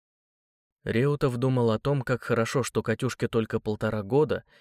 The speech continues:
и она никуда не может сама уйти и пропасть, находясь под неусыпным вниманием матери и двух чередующихся нянь. Но она же вырастет. И что он почувствует, если вдруг она в какой-то момент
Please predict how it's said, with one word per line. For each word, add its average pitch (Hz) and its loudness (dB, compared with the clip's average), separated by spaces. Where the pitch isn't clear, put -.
и 131 -2
она 151 2
никуда 147 0
не 156 0
может 135 0
сама 120 0
уйти 113 2
и 110 -2
пропасть, 123 -2
находясь 117 0
под 113 -2
неусыпным 117 0
вниманием 113 2
матери 113 -2
и 107 -4
двух 107 -4
чередующихся 107 -2
нянь. 95 -8
Но 110 2
она 127 2
же 120 0
вырастет. 113 -4
И 113 2
что - 0
он 143 2
почувствует, 131 -2
если 127 0
вдруг 120 -2
она 123 0
в - -10
какой-то 120 -4
момент 117 0